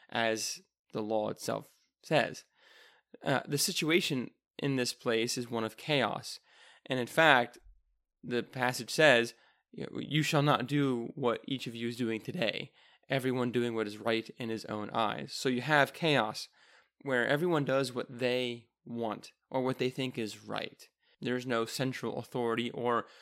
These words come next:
shall I say, um, foundation, uh, yet for, uh, a standard system of morality. Now, God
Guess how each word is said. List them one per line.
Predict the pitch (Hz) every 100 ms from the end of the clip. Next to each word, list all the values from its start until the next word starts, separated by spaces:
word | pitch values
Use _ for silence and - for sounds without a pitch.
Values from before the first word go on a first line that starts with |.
| -
shall | - 131 113
I | 113
say, | - 113 107 107
um, | - 117 104 107
foundation, | - 123 110 113 120 117 - 123 - _ _ _ _
uh, | -
yet | 139 117 - - -
for, | - - 110 107 107 - - _
uh, | - -
a | -
standard | - - 120 117 113
system | 127 - 113
of | 107
morality. | 110 107 104 110 117 - _ _ _ _
Now, | - 113
God | 135 156 170 135